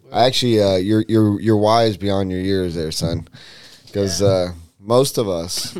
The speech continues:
Speaker 1: <laughs>
Speaker 2: me included,
Speaker 1: Yeah.
Speaker 2: chase that tail, and it's not the right thing to do when you, you know, have some ambition and motivation.
Speaker 1: Mm-hmm.
Speaker 2: You could definitely screw up something.
Speaker 1: Yeah, for sure.
Speaker 2: <laughs>
Speaker 1: There's, that is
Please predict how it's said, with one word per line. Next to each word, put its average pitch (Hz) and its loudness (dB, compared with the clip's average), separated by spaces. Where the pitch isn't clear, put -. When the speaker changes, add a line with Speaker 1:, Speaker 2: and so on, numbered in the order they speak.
Speaker 1:
<laughs> - -20
Speaker 2:
me 107 0
included, 92 -2
Speaker 1:
Yeah. - -20
Speaker 2:
chase 92 -6
that - -10
tail, 92 -2
and 82 -12
it's - -10
not 120 -6
the 104 -8
right 95 -6
thing 101 -10
to 90 -10
do 92 -6
when 87 -10
you, 90 -10
you 95 -10
know, 82 -10
have 92 -8
some 85 -10
ambition 98 -4
and 85 -8
motivation. 95 -4
Speaker 1:
Mm-hmm. 120 -20
Speaker 2:
You 87 -20
could 82 -14
definitely 80 -12
screw 87 -8
up - -12
something. 80 -10
Speaker 1:
Yeah, 127 -18
for 123 -20
sure. 117 -20
Speaker 2:
<laughs> - -18
Speaker 1:
There's, 196 0
that - 0
is 139 -10